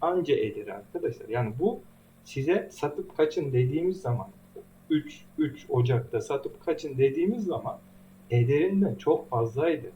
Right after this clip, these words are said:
Peki niye fazla oldu? E, bakın burada yazdan beri rally yapıyor. Bakın yazın Haziran'la Temmuz'a baktığımızdaki roas'ına bakalım. Bir seksen öpmüş piyasa defter değeri.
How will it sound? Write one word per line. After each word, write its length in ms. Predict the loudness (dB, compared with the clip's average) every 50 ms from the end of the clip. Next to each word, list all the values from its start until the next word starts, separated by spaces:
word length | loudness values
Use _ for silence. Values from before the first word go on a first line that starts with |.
| -18 -10 -6
Peki 320 | -6 -4 -2 -2 -2 0 2
niye 180 | 2 2 4
fazla 380 | 6 6 6 6 4 0 -4 -6
oldu? 140 | -6 -8 -8 -12 -20 -20 -20 -20 -20 -20 -16 -10
E, 80 | -4 0
bakın 300 | 0 0 0 0 -2 -2
burada 200 | 2 4 4 4
yazdan 560 | 4 4 2 2 0 2 2 2 2 4 2
beri 220 | 2 2 2 2
rally 340 | 2 2 2 0 -2 -4 -4
yapıyor. 260 | -4 -4 -6 -12 -10
Bakın 260 | -8 -8 -6 -4 0 2
yazın 340 | 2 2 2 2 0 -4 -6 -8 -14 -20 -20 -20 -20 -20 -6 0
Haziran'la 640 | 2 2 4 4 4 2 4 2 2 0 0 -2 -2
Temmuz'a 480 | -2 -2 -2 -2 -2 0 0 2 2
baktığımızdaki 960 | 0 0 -2 -4 -6 -6 -6 -6 -6 -8 -6 -4 -4 -4 -4 -4 -6 -6 -6 -8 -10 -20 -20 -20 -20 -20 -10 0 4
roas'ına 580 | 6 8 8 8 6 4 2 0 0 2 2
bakalım. 400 | 2 0 2 2 2 2 2 2
Bir 180 | 4 6 6 6
seksen 580 | 6 4 0 0 0 -2 -6 -6 -4 -4 -4 -4
öpmüş 420 | -6 -6 -6 -6 -8 -8 -8 -6
piyasa 360 | -6 -6 -4 -6 -6 -8 -8
defter 500 | -8 -8 -8 -10 -14 -16 -16 -16 -14 -12
değeri. 220 | -10 -10 -10 -10